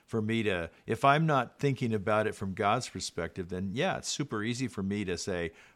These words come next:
"Well, I certainly deserve God's attention more than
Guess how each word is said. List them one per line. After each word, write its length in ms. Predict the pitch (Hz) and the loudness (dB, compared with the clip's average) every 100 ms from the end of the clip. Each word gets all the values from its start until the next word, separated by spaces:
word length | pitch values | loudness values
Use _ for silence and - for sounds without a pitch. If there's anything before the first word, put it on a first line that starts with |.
| - | -4
"Well, 120 | 92 | 2
I 140 | 110 | 4
certainly 460 | 131 - 127 107 107 | 4 2 0 0 -4
deserve 760 | 101 85 104 107 104 104 90 - _ _ _ - | -4 -4 0 2 2 0 -4 -14 _ _ _ -2
God's 300 | 104 107 98 | 0 0 -2
attention 840 | 78 113 113 - 92 80 78 82 - _ _ _ _ _ _ | -4 -2 -2 -2 -4 -4 -6 -8 -12 _ _ _ _ _ _
more 180 | 101 101 | -2 -2
than 360 | 92 80 73 | -2 -6 -8